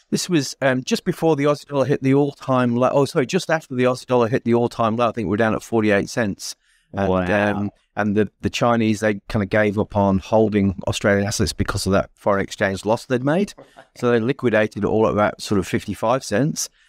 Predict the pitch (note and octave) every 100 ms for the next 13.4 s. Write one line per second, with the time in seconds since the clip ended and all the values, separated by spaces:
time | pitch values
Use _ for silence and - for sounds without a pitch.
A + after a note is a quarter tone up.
0 | _ G#2+ A#2 A#2 A#2+ A#2+ B2 B2 - -
1 | - B2+ A2+ B2 G#2 G2 G2 - A2 G#2+
2 | G#2+ F#2+ G2+ - G2+ G2 A#2+ - _ _
3 | - A2+ D3 B2+ A2+ A#2+ A2 - G#2 -
4 | A2 G#2 - B2 A#2+ A2+ G#2+ F2+ G#2 C3
5 | D3+ C#3 B2+ B2+ A#2+ - - A2 A#2 G#2
6 | A#2 G2+ G2+ - - A#2 A2 A2+ A2 -
7 | - A2 G#2+ G2+ - - A2 D3 - G#2
8 | G2+ - - _ _ G2 G2+ G#2 G2+ G2+
9 | - - G#2 - - - C3 - A2 G2
10 | - A2 G2+ - A#2+ A2+ G#2+ - - -
11 | F3+ - - B2+ B2+ B2+ B2 B2 _ _
12 | _ C3+ C#3 - D#3 F3 E3+ G3 G3 D#3+
13 | D3 F#3 C#3+ G#2+